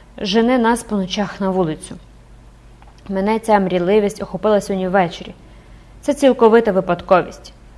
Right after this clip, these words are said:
Мене помилково затримали. Я не винен у цьому вибухові народних пристрастей.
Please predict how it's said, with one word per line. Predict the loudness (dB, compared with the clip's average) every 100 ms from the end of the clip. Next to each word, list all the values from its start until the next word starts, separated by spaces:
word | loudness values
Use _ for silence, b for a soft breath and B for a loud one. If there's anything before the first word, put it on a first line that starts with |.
| -20 -20 -20 -20 -18 -4
Мене | -2 -2
помилково | -2 -2 0 2 2
затримали. | 0 -4 -4 -4 -4 -10 -20 -20 -20 B B
Я | 4 4
не | 6
винен | 4 4 4 -2
у | -6
цьому | -2 0 0
вибухові | 2 0 0 -8 -10 -10 -16 -20 -20 -20 -20 B B B B B B B B B
народних | 0 4 4 2 2
пристрастей. | 2 2 -2 -10 -12 -16